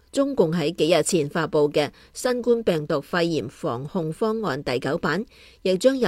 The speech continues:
境人員嘅隔離管控時間縮短一半。當時唔少人認為回國嘅航班將大增，但係國際航班實際執行數量並冇增加，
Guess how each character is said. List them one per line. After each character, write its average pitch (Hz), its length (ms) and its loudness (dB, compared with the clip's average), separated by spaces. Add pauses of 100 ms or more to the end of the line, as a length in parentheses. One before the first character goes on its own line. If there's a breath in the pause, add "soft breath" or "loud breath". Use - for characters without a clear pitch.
(120)
境 143 240 0
人 160 220 -2
員 135 240 -2
嘅 143 180 -2
隔 156 80 -4 (100)
離 135 160 -2
管 139 200 -6
控 190 240 -4
時 131 240 -2
間 147 200 -4
縮 147 180 -6
短 127 220 -4
一 165 120 -2
半。 147 260 0 (420 soft breath)
當 226 220 2
時 214 160 0 (140)
唔 139 120 -6
少 147 160 0
人 160 260 0
認 143 220 -2
為 123 220 0 (360 soft breath)
回 170 220 0
國 208 180 2
嘅 220 80 0
航 147 260 -4
班 196 220 -2
將 214 240 0
大 135 160 -4
增， 208 320 -2 (300 soft breath)
但 170 200 0
係 175 240 0
國 160 200 0
際 165 160 -2
航 139 240 -6
班 196 200 0
實 165 220 -2
際 147 220 -2
執 190 180 -2
行 - 180 -6
數 147 260 -4
量 123 260 -2
並 156 160 0
冇 127 180 -4
增 196 240 0
加， 214 220 2